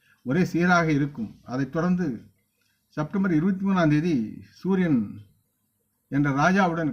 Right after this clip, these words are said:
கன்னிராசியில் புதன் சேர்வதால் செலவுகள் அதிகமாகும்,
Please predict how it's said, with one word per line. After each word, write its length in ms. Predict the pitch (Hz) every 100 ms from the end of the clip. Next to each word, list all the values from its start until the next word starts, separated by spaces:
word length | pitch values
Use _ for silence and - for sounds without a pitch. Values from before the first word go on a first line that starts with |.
| 151
கன்னிராசியில் 580 | 170 202 175 170 147 127
புதன் 260 | 160 165 120
சேர்வதால் 440 | 151 139 147 151 104 - _ _ _ _ _ -
செலவுகள் 460 | 151 196 175 139 110 - _ -
அதிகமாகும், 600 | 151 185 165 135 117 95